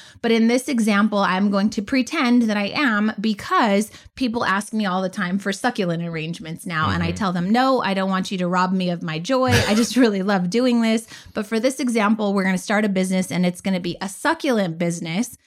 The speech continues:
Speaker 1: And I'm gonna go be a competitor of the guy that was selling the plants sitting in his booth.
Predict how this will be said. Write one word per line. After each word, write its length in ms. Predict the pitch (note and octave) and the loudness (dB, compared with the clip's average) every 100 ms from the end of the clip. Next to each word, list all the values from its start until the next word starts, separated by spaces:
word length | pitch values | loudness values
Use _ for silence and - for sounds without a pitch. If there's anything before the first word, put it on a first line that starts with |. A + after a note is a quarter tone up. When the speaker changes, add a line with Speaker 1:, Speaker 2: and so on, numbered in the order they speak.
| _ _ - | _ _ -2
Speaker 1:
And 100 | A3 | 0
I'm 160 | A3 | 2
gonna 140 | B3 B3 | 2 0
go 160 | A#3 | 0
be 160 | G#3+ G3+ | 2 0
a 60 | |
competitor 840 | G3+ A3 G#3 D#4+ D#4+ A3 F#3 F3+ - | 0 0 0 2 2 2 2 0 0
of 160 | F#3+ | -2
the 80 | G3 | 0
guy 280 | F#3+ F#3 F#3 | 0 2 2
that 180 | F3+ D#3+ | 0 0
was 160 | F#3 G3 | -2 -2
selling 380 | G#3+ F#3+ F#3 | 0 2 2
the 80 | F#3 | 0
plants 640 | F3 A#3+ G#3 F3 F#3 G3 - | -2 0 0 0 -4 -6 -14
sitting 440 | - A3+ G#3+ G3 | -4 0 2 2
in 80 | F3+ | 2
his 140 | E3 | 0
booth. 380 | E3+ E3 - - | -2 -4 -4 -12